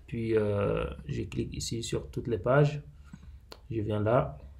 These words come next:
En fait, je vais chercher les tableaux de bord. Je viens là sur les tableaux de bord. Et là, je vais partir sur, là, je suis sur les tableaux de bord. Je viens sur le menu, sur apparence. Et puis, je clique sur menu. En fait, le menu, c'est, c'est là même qui, qui nous permet de,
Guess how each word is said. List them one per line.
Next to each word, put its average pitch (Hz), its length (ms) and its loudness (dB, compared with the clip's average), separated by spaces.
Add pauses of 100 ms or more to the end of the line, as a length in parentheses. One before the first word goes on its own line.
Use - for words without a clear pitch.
(160)
En 127 100 -4
fait, 120 120 0
je 107 100 0
vais 113 80 2
chercher - 340 0
les 107 100 6
tableaux 104 240 4
de 104 60 -2
bord. 143 360 6 (240)
Je 110 120 -2
viens 107 160 2
là 110 100 2
sur 110 200 -4
les 101 100 0
tableaux 104 240 -2
de 104 40 -6
bord. 135 360 2 (1000)
Et 151 80 2
là, 156 220 10
je 123 120 4
vais 139 200 10
partir 151 640 2
sur, 147 440 6
là, 135 140 8
je 127 80 4
suis 120 80 -2
sur 131 140 2
les 117 80 2
tableaux 117 200 2
de 113 60 0
bord. 143 180 6
Je 113 120 0
viens 139 240 6
sur 156 360 4
le 120 120 4
menu, 120 400 6
sur - 240 0
apparence. - 680 4 (220)
Et - 80 -4
puis, 156 140 6
je 127 100 8
clique 151 260 2
sur 139 300 4
menu. 120 300 4 (320)
En - 20 -20
fait, 151 240 4
le 123 100 8
menu, 165 400 8
c'est, - 260 2
c'est - 440 -2
là 156 160 8
même 156 340 4
qui, 135 280 -2
qui 139 100 0
nous 127 80 2
permet 123 300 2
de, 104 400 0